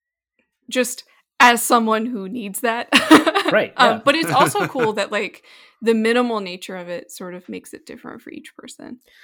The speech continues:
Speaker 2: Um, we've sort of circled around this idea, and I would really wanna, like, kind of, like, pin it down to our discussion, um, which is the collaborative effort of the game. Um, we've kind of talked about it, like, our different interpretations of elements, but, like, that is one of the strengths of this game is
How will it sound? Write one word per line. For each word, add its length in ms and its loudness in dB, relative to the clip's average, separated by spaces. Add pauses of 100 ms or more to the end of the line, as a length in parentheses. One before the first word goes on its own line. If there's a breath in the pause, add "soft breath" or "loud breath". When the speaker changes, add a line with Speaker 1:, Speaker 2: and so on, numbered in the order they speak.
(420 soft breath)
Speaker 2:
Um, 380 -8
we've 140 -4
sort 160 -6
of 60 -4
circled 280 -6
around 180 -8
this 140 -6
idea, 260 -8
and 80 -10
I 60 -6
would 120 -8
really 140 -6
wanna, 220 -8
like, 160 -12
kind 180 -12
of, 60 -12 (100)
like, 240 -12 (380)
pin 120 -4
it 120 -6
down 420 -8
to 140 -8
our 60 -4
discussion, 520 -8 (160)
um, 400 -6
which 220 -4
is 100 -4
the 100 -6
collaborative 440 -2
effort 260 -10
of 80 -20
the 80 -20
game. 200 -20 (640 soft breath)
Um, 440 -8 (360)
we've 220 -4
kind 160 -2
of 80 -8
talked 220 0
about 200 -2
it, 120 -6
like, 260 -10
our 80 -6
different 320 -6
interpretations 720 -8
of 80 -8
elements, 400 -6
but, 220 -10
like, 160 -6 (140)
that 380 -2
is 240 -6
one 180 -6
of 80 -8
the 100 -6
strengths 340 -10
of 80 -14
this 160 -12
game 420 -6
is 280 -10